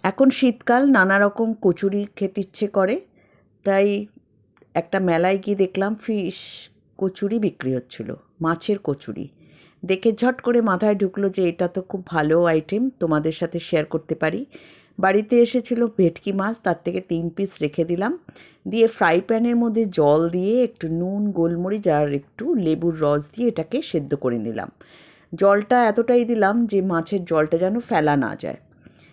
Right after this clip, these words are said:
কারণ মাছটা সেদ্ধ কর-, করা নিয়ে আমার কথা,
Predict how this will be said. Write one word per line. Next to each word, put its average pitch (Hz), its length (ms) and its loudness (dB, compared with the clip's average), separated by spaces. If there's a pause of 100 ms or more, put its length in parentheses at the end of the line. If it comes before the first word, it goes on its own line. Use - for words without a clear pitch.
(160)
কারণ 233 200 2
মাছটা 214 360 2
সেদ্ধ 214 360 0
কর-, 214 340 0 (140)
করা 196 260 2
নিয়ে 202 220 -4
আমার 180 220 -2
কথা, 180 400 -4